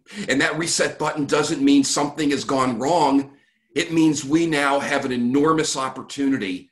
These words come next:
to change the conversation,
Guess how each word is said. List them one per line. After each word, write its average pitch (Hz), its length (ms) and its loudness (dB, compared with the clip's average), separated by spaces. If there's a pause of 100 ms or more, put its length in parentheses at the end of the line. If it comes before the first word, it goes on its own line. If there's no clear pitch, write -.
(140)
to 135 100 -12
change 143 880 -2 (160)
the 120 140 -4
conversation, 107 1120 -6